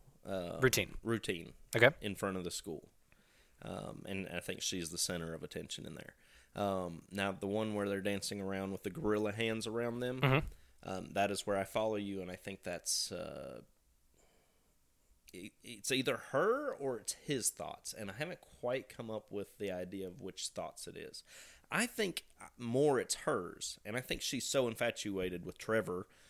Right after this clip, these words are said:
Speaker 1: the gorilla, that she is daydreaming about anything that has to do with gorillas.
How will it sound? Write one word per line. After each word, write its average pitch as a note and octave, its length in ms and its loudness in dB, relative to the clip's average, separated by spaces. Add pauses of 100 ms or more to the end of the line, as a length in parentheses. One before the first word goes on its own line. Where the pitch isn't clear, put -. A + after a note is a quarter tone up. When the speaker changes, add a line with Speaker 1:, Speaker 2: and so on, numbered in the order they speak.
(260)
Speaker 1:
the G#2 120 2
gorilla, F#2+ 580 4 (680)
that G2 360 2
she A2 320 4
is F#2 200 4
daydreaming F#2 800 2
about E2+ 420 2 (600)
anything G2+ 520 0
that - 80 -8
has F#2 220 -2
to - 60 -8
do F2 180 -2
with E2+ 220 -6
gorillas. - 640 -6